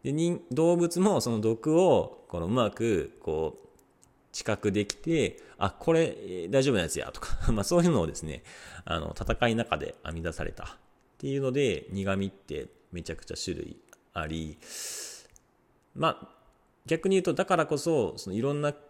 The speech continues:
ね、苦味をこう経験しないと、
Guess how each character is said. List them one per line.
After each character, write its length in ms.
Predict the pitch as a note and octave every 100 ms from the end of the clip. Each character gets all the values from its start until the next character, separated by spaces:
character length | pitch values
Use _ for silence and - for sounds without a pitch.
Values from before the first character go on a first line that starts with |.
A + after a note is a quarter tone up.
| - _ -
ね、 220 | B2 F2+ -
苦 260 | F#2 A2 A2+
味 160 | B2
を 180 | G2 D#2 - - _ _ _ _ _ _ _ _ _ _ _ _ _ _
こ 100 | D#2+
う 40 | D#2
経 160 | A#2+
験 160 | B2 B2
し 140 | -
な 80 | B2+
い 100 | A2
と、 340 | - A2 F2